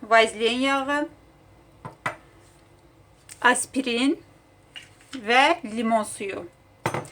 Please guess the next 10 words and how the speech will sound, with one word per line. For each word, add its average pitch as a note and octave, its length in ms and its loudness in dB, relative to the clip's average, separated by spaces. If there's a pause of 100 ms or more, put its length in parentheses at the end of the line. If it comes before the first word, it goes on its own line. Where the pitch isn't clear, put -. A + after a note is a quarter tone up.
(260)
Başlayaq D4 600 6
maskamızı A#3 560 0
hazırlamağa, F#3 920 2
reseptimizi A#3 640 -6
hazırlamağa. F#3 840 -4 (400)
Bunun D#4 180 6
üçün C4 280 2
bir G3+ 120 -8
qab G#3 240 2
götürürük C#4 680 -4